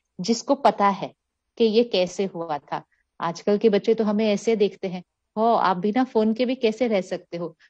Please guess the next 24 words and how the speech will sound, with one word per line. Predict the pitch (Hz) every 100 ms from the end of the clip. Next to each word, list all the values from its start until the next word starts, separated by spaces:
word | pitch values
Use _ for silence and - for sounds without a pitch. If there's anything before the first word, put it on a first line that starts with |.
| _ 170
बिना | 214 247
इंटरनेट?" | 294 208 214 220 254 226 -
क्योंकि | 190 190
वो | 226 240
तो | 240
पाँच | 285 220 208 214 285
दस | 277
मिनट | 254 254 220
भी | 240
नहीं | 233
रह | 202 165
पाते | 160 151 226
ना | 349
उसके | 277 - 208
बिना। | 180 165 160
कहते | - _ _ 220 247
हैं, | 277
"आपके | 277 285
जीवन | 202 226 254
में | 269 285
ये | 269 285
था | - - 196
ही | 214 247
नहीं।" | 220 151